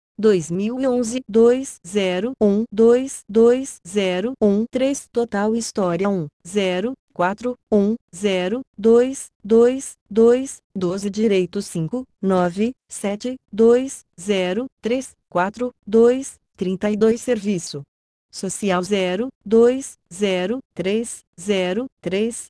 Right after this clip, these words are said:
zero, dois, dez, relações internacionais zero, nove, dezesseis, trinta, quinze, doze, trinta e quatro,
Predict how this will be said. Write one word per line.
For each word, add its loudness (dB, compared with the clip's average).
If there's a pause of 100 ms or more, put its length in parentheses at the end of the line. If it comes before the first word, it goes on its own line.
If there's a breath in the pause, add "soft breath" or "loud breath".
(160)
zero, -2 (160)
dois, 2 (140)
dez, -2
relações -4
internacionais -2
zero, -2 (160)
nove, 0 (180)
dezesseis, -4 (160)
trinta, -4 (200)
quinze, -6 (140)
doze, -4 (160)
trinta -4
e -4
quatro, -4